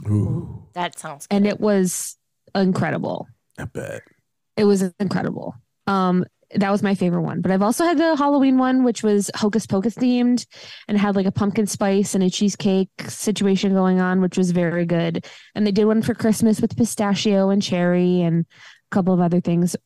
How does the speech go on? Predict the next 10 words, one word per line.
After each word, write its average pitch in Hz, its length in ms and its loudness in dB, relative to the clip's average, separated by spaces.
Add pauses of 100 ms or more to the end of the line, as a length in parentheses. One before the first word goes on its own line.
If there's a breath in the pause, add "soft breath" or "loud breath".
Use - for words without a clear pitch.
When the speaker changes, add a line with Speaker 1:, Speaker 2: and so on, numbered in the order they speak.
Speaker 3:
Right 208 220 -2
now 233 160 0
for 226 100 -2
summer, 214 320 0
they're 190 160 -2
doing 185 480 2
a 170 340 -2 (300)
watermelon 233 560 2
lime 208 320 0
swirl. 233 640 0